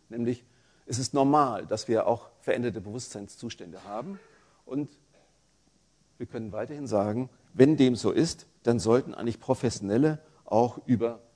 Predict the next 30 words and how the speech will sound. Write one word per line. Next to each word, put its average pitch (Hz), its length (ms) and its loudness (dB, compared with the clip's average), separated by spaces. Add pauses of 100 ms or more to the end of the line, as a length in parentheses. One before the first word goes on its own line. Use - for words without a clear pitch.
(120)
diese 123 180 -10
veränderten 120 440 -12
Bewusstseinszustände 107 920 -16
verfügen 98 420 -16
können. 80 260 -20 (680)
Aber 151 480 2 (300)
dafür 123 320 -2
haben 117 140 -8
wir 113 80 -6
noch 101 160 -10
nicht 151 320 -8 (500)
die 113 300 -4 (1300)
kulturelle 104 500 -6
Akzeptanz. - 600 -18 (880)
Ich - 80 2
will 190 100 8
Ihnen 185 120 4
jetzt 185 160 0
noch 156 100 0
ein 151 80 0
bisschen 143 200 -4
was 139 180 -2
zur - 100 -4
Empirie 117 360 -4
sagen. 95 380 -8 (800)
Wir 131 240 6
beschäftigen 156 580 -4
uns 127 220 -6
seit 123 380 -6 (420)
einer 107 340 -14